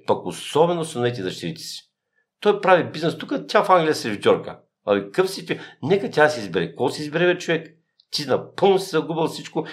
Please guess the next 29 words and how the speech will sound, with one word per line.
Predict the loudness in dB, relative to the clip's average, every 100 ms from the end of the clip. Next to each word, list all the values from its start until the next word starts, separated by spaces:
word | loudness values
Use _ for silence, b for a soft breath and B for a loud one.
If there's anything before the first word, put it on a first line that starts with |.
| B
и | -10 -4
бизнесът | -2 -2 -4 -8
ти |
е | -8
изключително | -4 -6 -6 -2 2 2 0
тъп | -2 -2
и | -4
нещастен. | -4 0 2 0 -6
И | -4
хора | -2 0 0
да | 0
го | -4 -2
горе | 2 0
с | 0
него. | -6 -6 B B
Нищо, | -6 -4 -2 -4 -4
искам | -4 0
горе | 0
с | 2
млади | 0 0
хора. | 2 2 2 B B
Млади | 0 0
хора | 0
слушат, | -2 -6 -4 -4
записват | -4 -6 -6 -8 -8
си, | -8
искат | -8 -6
да | -8
печелят. | -10 -6 -2 -2